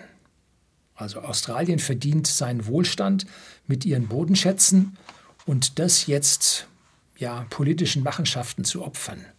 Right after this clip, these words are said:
wird dem Wohlstand der Bürger sehr, sehr schwer oder sehr schlecht tun.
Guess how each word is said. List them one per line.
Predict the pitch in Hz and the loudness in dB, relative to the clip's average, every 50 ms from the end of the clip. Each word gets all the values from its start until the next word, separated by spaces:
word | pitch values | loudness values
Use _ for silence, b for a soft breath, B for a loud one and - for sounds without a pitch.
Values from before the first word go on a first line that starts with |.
| _ _ - | _ _ -12
wird | 120 107 120 147 180 180 - - - 127 | -8 -4 -2 -2 -2 0 -2 -4 -4 -6
dem | 117 110 107 | -8 -8 -6
Wohlstand | 113 120 151 165 - - - 156 147 151 143 - - - _ _ _ - | -4 -4 -2 -2 -4 -4 -6 -6 -6 -4 -6 -6 -8 -10 _ _ _ -8
der | - 113 | -6 -6
Bürger | 107 113 113 117 120 120 127 123 127 127 B B B B B B B B B B B B B B _ _ _ _ _ _ _ - _ _ _ _ _ - | -4 -4 -4 -4 -4 -4 -4 -4 -4 -6 B B B B B B B B B B B B B B _ _ _ _ _ _ _ -20 _ _ _ _ _ -6
sehr, | - - - 135 131 135 139 | -4 0 0 2 2 2 0
sehr | 117 120 120 117 113 110 107 - - - | 0 0 0 0 -2 -2 -6 -10 -16 -12
schwer | - - - 127 120 113 110 - - - | -8 -6 -4 -4 -4 -4 -6 -8 -8 -8
oder | 113 107 | -6 -6
sehr | - - 120 117 | -4 -2 -4 -4
schlecht | - - - 113 120 117 - - - - - | -2 -4 -4 -4 -4 -6 -6 -2 -2 -2 -2
tun. | - - 101 113 135 156 180 175 | -2 -8 -6 -2 0 0 -2 -2